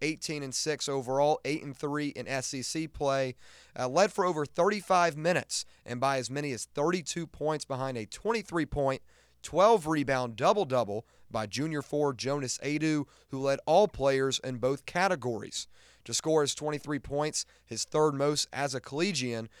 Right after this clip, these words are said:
uh, Aidoo shot a dazzling eleven of fourteen from the floor, good for a new career high in makes.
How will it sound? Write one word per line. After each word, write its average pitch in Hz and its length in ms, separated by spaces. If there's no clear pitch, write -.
uh, 120 180
Aidoo 151 380
shot 143 240
a 139 80
dazzling 147 640
eleven 123 360
of 107 60
fourteen 143 460
from 123 160
the 107 80
floor, 123 460
good 143 200
for 123 160
a - 20
new 123 160
career 135 320
high 131 320
in 104 240
makes. 160 400